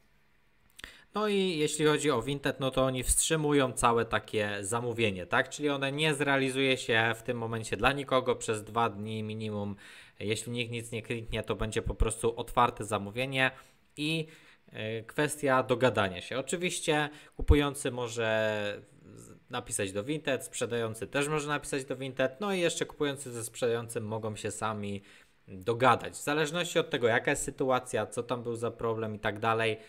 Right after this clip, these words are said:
są oczywiście mniej lub bardziej uczciwe, mm, sytuacje. No i kwestie sporne oczywiście będą w tych mniej uczciwych, tak? No bo jak ktoś się dogada, jak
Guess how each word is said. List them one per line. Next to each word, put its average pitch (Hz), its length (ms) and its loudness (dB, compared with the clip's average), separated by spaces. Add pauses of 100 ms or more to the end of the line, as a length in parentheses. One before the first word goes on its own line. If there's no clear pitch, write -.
(200)
są 117 180 -6
oczywiście 117 500 -4
mniej 123 380 0
lub 104 220 -4
bardziej 123 380 2
uczciwe, 113 720 0 (640)
mm, 107 840 -12
sytuacje. 139 920 -2 (520)
No 190 140 -2
i 185 540 -2
kwestie 151 640 2
sporne 131 440 8
oczywiście 107 460 -2
będą 107 320 -6
w - 60 -14
tych - 200 -8
mniej 117 300 -2
uczciwych, 110 600 -2
tak? 139 260 0
No 165 60 -6
bo 160 60 -2
jak 156 100 -4
ktoś 160 200 -4
się 160 120 -4
dogada, 127 580 2
jak - 300 -4